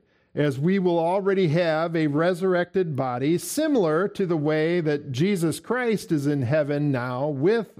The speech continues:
a physical body that he got when he was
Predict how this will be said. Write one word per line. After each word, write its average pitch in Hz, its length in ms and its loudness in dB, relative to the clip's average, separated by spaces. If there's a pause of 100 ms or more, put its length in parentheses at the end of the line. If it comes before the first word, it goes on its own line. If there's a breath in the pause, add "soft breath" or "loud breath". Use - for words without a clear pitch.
a 156 160 0
physical 175 800 -2 (440 soft breath)
body 151 720 0 (440 soft breath)
that 143 160 0
he 220 200 2
got 170 460 0
when 151 160 0
he 190 200 2
was 190 380 0